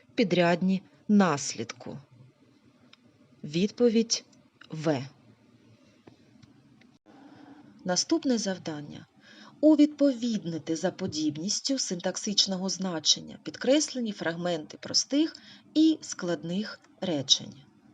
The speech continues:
Для того, щоб виконати це завдання,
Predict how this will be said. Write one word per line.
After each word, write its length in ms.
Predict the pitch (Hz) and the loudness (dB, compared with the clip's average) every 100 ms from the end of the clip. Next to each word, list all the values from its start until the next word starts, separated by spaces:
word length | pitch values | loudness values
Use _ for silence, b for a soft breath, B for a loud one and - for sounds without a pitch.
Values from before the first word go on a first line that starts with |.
| _ B B B B B | _ B B B B B
Для 140 | 190 | 0
того, 300 | 185 208 180 | 2 2 0
щоб 220 | 180 185 180 | 0 -2 -2
виконати 540 | 185 185 180 165 160 | -2 -2 -2 -4 -6
це 200 | 160 - | -8 -6
завдання, 720 | 160 160 151 185 247 320 214 | -4 -4 -2 -2 -2 -4 -8